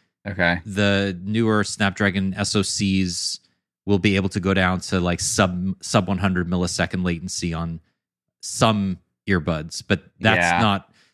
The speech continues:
Speaker 2: lossless. That's, um, aptX adaptive.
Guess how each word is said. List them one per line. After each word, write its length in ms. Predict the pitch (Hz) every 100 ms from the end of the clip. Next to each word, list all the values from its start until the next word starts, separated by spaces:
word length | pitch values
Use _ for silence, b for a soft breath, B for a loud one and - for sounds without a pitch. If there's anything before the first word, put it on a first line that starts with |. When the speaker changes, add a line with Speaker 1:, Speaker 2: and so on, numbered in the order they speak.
| _
Speaker 2:
lossless. 560 | 101 98 90 - 82 -
That's, 400 | 98 87 - -
um, 380 | 87 82 85 80 _ _ -
aptX 460 | 92 - 90 - - _ _
adaptive. 840 | - - 85 85 - 64 95 -